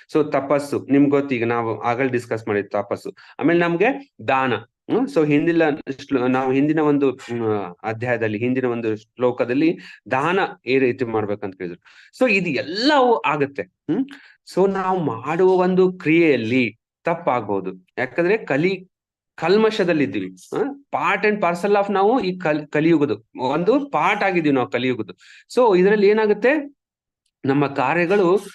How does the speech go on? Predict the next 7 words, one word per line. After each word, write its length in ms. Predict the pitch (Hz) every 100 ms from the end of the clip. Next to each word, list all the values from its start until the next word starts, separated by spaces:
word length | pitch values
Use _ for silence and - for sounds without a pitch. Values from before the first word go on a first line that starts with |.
| -
ಶುದ್ಧತೆ 600 | - 190 180 175 240 240
ಇಲ್ಲದೆ 380 | 226 220 220 214
ಇರ್ಬೋದು. 460 | 202 165 143 107 - _
ನಾವು 240 | 127 151 151
ಮಾಡುವ 580 | 135 139 156 170 165
ಒಂದು 300 | 151 156 160
ಜಪ, 280 | 151 139 135